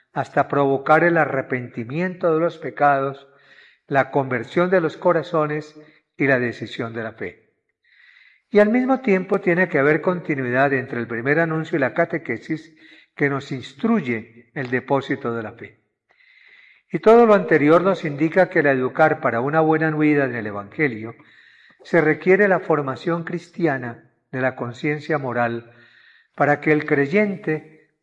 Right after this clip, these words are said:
pueda escuchar la voluntad del Padre y discernir, bajo la guía del Espíritu y de acuerdo con la ley de Cristo,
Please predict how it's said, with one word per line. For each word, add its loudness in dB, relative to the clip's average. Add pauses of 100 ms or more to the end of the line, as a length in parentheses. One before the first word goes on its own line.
pueda 6
escuchar 0
la 4
voluntad 0
del -4
Padre 0 (360)
y 0
discernir, -2 (380)
bajo -4
la -6
guía -2
del -4
Espíritu -6 (480)
y -10
de -2
acuerdo 0
con -4
la -6
ley -2
de -4
Cristo, -8